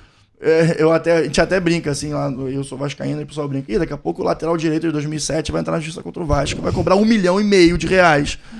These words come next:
por uma dívida trabalhista." Porque a realidade hoje em dia é essa. Muita, infelizmente,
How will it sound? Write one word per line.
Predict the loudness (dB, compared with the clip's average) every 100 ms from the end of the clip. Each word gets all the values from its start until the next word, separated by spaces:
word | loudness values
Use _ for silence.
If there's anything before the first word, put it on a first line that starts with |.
| -18 -8 0
por | 2
uma | 2
dívida | 0 0 0
trabalhista." | 0 2 2 0 -4 -12 -14 -20 -20 -20 _
Porque | -6 0 2 2 2 2 -2 -6 -16 _ _ 0
a | 4
realidade | 6 6 6 6
hoje | 4
em |
dia | 4 6
é |
essa. | 6 4 2 -2
Muita, | 0 0 0 0
infelizmente, | -4 0 0 2 0 -2 -4 -10